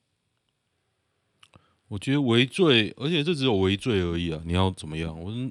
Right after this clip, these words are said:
告你啊，浪费我时间。十架才十块而已，我觉得菜贩没前科不代表这次是真的忘记付钱，我觉得可能是惯犯啊，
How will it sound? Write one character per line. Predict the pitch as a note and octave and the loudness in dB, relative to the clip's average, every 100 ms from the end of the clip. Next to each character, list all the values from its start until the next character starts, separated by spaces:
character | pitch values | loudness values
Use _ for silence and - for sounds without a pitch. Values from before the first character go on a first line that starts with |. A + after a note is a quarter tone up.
| - _ _ | -12 _ _
告 | - A2 F#2 | -2 0 -2
你 | E2 D#2 D#2 | -6 -12 -12
啊， | E2+ | -8
浪 | G#2+ G2 | -6 -2
费 | G2 | -2
我 | D#2 | -2
时 | - - D#2 | -4 -6 -8
间。 | - D2+ C#2+ C#2 _ _ _ _ _ _ _ _ _ _ _ _ | -8 -10 -10 -20 _ _ _ _ _ _ _ _ _ _ _ _
十 | - - - E2 | -10 -8 -8 -8
架 | E2+ A2 E2 | -4 -2 -2
才 | E2 | -4
十 | - - - D#2 | -6 -6 -8 -8
块 | F#2+ D#2 | -6 -6
而 | D2+ D2+ | -8 -14
已， | D#2 | -18
我 | E2+ | -12
觉 | F#2+ | -6
得 | A#2+ | -4
菜 | A#2 B2 G2+ | -4 -4 -2
贩 | A2 G2+ F2 - _ _ _ _ _ _ _ - | -2 -4 -6 -12 _ _ _ _ _ _ _ -12
没 | G#2+ C#3+ | -6 -6
前 | - A#2+ | -4 -4
科 | A#2 B2+ | -2 -4
不 | A2+ | -4
代 | G#2+ A2 | -2 -2
表 | E2+ D#2 | -4 -6
这 | F#2+ F2+ | -4 -4
次 | - F2+ | -4 -6
是 | - F2+ | -6 -6
真 | F#2+ | -4
的 | F2+ E2 | -2 -2
忘 | E2+ | -4
记 | E2 D#2+ | -6 -10
付 | - - | -10 -14
钱， | - - | -12 -4
我 | G#2 | 2
觉 | F3 | 2
得 | |
可 | - F#2+ | 2 0
能 | F2 F2+ | 0 -2
是 | F#2+ G#2 F#2 - - | -2 -2 -2 -6 -6
惯 | A2+ F#2 | -2 -2
犯 | F2 G2 D#2+ - | -2 -4 -6 -8
啊， | F#2 | -16